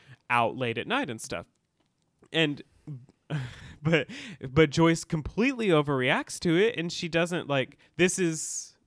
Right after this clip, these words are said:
a very understandable parent thing to do.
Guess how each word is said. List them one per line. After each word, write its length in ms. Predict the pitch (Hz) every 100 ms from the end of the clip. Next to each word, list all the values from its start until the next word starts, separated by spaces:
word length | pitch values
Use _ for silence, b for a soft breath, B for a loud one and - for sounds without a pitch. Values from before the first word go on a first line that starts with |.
| _ _ _ 127 107 _ -
a 140 | 170 160
very 520 | 131 147 240 220 165
understandable 880 | 165 143 127 - - 131 147 131 120
parent 420 | 135 131 117 -
thing 160 | 123 113
to 100 | 120
do. 200 | 120